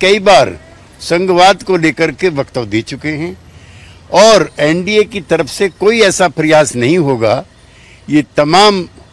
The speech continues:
राज्यों को हम आश्वासन देना चाहते हैं जिससे कि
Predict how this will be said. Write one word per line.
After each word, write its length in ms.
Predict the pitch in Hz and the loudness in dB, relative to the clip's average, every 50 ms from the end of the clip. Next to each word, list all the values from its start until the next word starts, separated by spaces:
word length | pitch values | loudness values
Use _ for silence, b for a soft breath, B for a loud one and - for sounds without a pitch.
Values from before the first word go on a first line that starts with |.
| - - - | -20 -18 -14
राज्यों 480 | 139 131 139 143 156 160 156 190 214 196 | -6 0 2 2 2 2 0 -4 -6 -4
को 120 | 175 190 | -2 0
हम 320 | 185 160 160 165 156 151 156 - | 0 0 0 0 -2 -4 -6 -6
आश्वासन 640 | - 147 151 156 139 - 165 160 156 - 160 156 151 | -4 0 0 0 0 0 0 -2 -2 -2 -4 -4 -4
देना 240 | 135 143 143 143 135 | -2 -2 -2 -2 -2
चाहते 400 | 117 - 113 104 104 95 - 160 | -2 -2 -4 -4 -4 -4 -4 -6
हैं 260 | 135 107 113 139 - - b b b b b b b b b | -4 -4 -6 -8 -10 -14 b b b b b b b b b
जिससे 600 | 131 123 147 165 - - - 202 196 180 135 101 - _ b b b b b b b - - - - - | -12 -10 -8 -8 -8 -4 -2 0 2 2 2 0 -4 _ b b b b b b b -20 -20 -20 -18 -16
कि 140 | - 160 | -14 -14